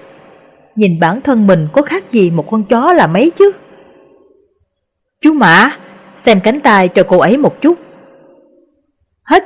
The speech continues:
chương một trăm năm mươi bảy. Chương một trăm năm mươi tám, nếu như hôn cô thì thế nào, ba? "Chú Mã,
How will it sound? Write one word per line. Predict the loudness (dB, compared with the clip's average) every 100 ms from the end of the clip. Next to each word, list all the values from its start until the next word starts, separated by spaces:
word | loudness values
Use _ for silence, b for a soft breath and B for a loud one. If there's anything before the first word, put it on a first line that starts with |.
| 2
chương | 2 2 2
một | 0 0
trăm | 0 2 0
năm | 0
mươi | 2
bảy. | 2 2 0 -8 -20 -20 -20 _ _ _ _ _ _ _ _ _ _ _ _ _ 0
Chương | 2 2 0
một | -2 0
trăm | 0 0 0
năm | 0
mươi | 0
tám, | 2 0 0 -6 B B B B 0
nếu | 2
như | 2 2
hôn | 4 2 2
cô | 2 4 4 2
thì | -2
thế | 0 0
nào, | 0 0 0 -2 -2
ba? | 0 0 -4 -14 _ _ _ _ _ _ _ _ _ _ _ _ _ _ -4
"Chú | 0
Mã, | 2 2